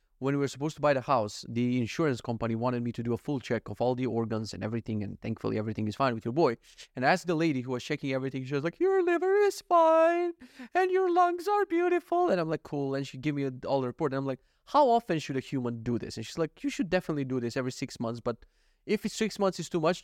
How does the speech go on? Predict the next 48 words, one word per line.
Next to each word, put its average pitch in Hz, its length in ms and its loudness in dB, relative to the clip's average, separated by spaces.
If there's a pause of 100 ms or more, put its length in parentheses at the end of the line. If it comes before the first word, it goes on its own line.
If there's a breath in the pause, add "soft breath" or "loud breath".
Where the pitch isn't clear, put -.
(120)
do 151 120 2
it 156 80 2
every 139 220 0
year." 107 240 0
I'm 110 100 0
like, 113 160 -2
"Uh, 143 560 -2
we 135 680 -6
never 110 260 -4
do 214 280 2
it 110 140 -2
as 110 140 -6
humans. 113 400 -4
We 156 80 0
never 175 240 2
do 160 180 -2
shit - 280 -4
like 104 120 -8
this. 107 140 -6
We 123 80 -4
wait 156 260 2
for 170 120 -2
something 147 320 -2
to 127 60 -8
start 120 240 -4
hurting." 135 280 0
And 113 60 -6
you're 123 80 -4
like, 139 160 -4
"Ow! 208 400 6 (180)
Oh, 185 220 2
my 127 140 -4
heart 151 260 4
is 120 100 -6
out. 117 220 -4
Maybe 170 180 0
I 185 60 0
should 185 160 -6
go 185 100 2
see 190 140 -2
a 185 60 2
doctor." - 380 0 (340)
Depends 185 380 2
who 220 80 -2
you 196 120 2
ask. 180 240 4
Like, 143 160 -4 (320)
like, 156 280 -2